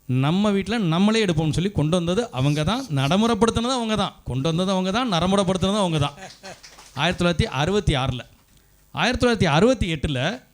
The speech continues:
இப்ப இருக்க சாமியாடி ஐத்தானோட அப்பச்சி காவடி எடுத்தார். அதுக்கு காவடி கட்டி கொடுத்தது இந்த இருக்க சுப்பண்ணன், நம்ம சுப்பண்ணன், தானிச்சவனி சுப்பண்ணன் கட்டி கொடுத்தது. ஆயிரத்தி தொள்ளாயிரத்தி எழுபது வரைக்கும்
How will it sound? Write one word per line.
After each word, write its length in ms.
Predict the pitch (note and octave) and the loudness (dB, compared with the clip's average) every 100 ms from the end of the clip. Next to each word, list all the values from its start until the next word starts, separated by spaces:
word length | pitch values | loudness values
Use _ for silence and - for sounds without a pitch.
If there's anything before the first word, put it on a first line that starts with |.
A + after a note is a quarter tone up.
| _ | _
இப்ப 320 | C#3 C#3+ G3+ | -6 -2 0
இருக்க 220 | G3 G3 | 0 0
சாமியாடி 460 | A3 E3+ F#3 F#3+ F3 | 0 0 2 0 0
ஐத்தானோட 580 | D#3 C3+ D3+ C#3+ D3+ A#3 - | 0 0 0 0 -2 -4 -6
அப்பச்சி 460 | D3+ - A3 A#3 | -6 0 0 0
காவடி 200 | F3+ E3+ | 0 0
எடுத்தார். 380 | C#3+ A#2+ A2 F#2+ - - _ - _ _ - | 0 -2 -6 -8 -20 -20 _ -20 _ _ -8
அதுக்கு 420 | C3+ F3+ G#3 G3 | -2 0 0 -2
காவடி 420 | - F#3+ A#3 B3 | 0 2 2 0
கட்டி 280 | E3+ F3 E3 | 0 0 0
கொடுத்தது 380 | A3 G#3+ A3+ A#3 | 0 0 0 0
இந்த 260 | G3+ F#3 | 0 2
இருக்க 260 | F#3 F#3 B3 | 2 0 -2
சுப்பண்ணன், 520 | - G3+ G#3+ F3 B2 - _ _ - | 0 2 2 2 -2 -10 _ _ -10
நம்ம 220 | D3 F3 | -4 -2
சுப்பண்ணன், 420 | F3+ E3 E3+ C3 | -2 0 0 -2
தானிச்சவனி 500 | C#3 E3 D#3 E3+ F3+ | -4 -4 -2 -2 -2
சுப்பண்ணன் 380 | E3 F3 F3+ C4+ | -2 0 -2 -2
கட்டி 220 | G#3 F#3 | -4 -2
கொடுத்தது. 320 | F#3+ D#3+ B2+ - - - - - - - - - | -2 0 -2 -4 -20 -20 -20 -20 -20 -20 -20 -10
ஆயிரத்தி 420 | B2+ F#3+ C4+ B3 | -2 0 0 2
தொள்ளாயிரத்தி 280 | C4 A3 F#3 | 2 2 0
எழுபது 400 | F3+ A#3+ C#4 A#3+ | 2 2 2 2
வரைக்கும் 520 | G3 D#3+ B2+ A3 C#4 | 0 0 0 -2 -4